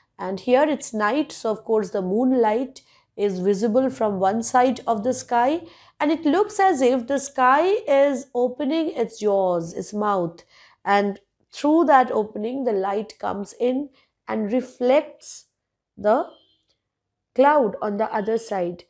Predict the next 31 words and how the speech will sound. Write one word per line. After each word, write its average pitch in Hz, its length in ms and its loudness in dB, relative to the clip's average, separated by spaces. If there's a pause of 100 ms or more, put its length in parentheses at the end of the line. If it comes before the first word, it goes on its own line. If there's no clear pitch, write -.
(360)
and 202 220 -4
by 247 180 6
that 277 240 2
reflection 233 800 -2 (200)
a 196 100 -8
rainbow 190 580 -2
is 180 200 -8
formed. 170 560 -10 (580)
So, 214 580 2
"Yawn 240 540 2
the 240 100 2
cloudy 233 540 2
jaws 233 500 2
of 247 180 2
heaven 208 480 -4 (380)
as 262 320 4
by 294 160 4
a 311 220 2 (120)
tongue 247 480 -2
by 220 200 0
forked 254 580 -2
lightning 214 680 -4
riven." 185 420 -4 (400)
And 226 300 -2 (360)
forked 302 580 2
tongue 208 320 2
is 214 220 -2
usually 220 500 0
seen 208 400 -4
in 202 140 -6
snakes. - 720 0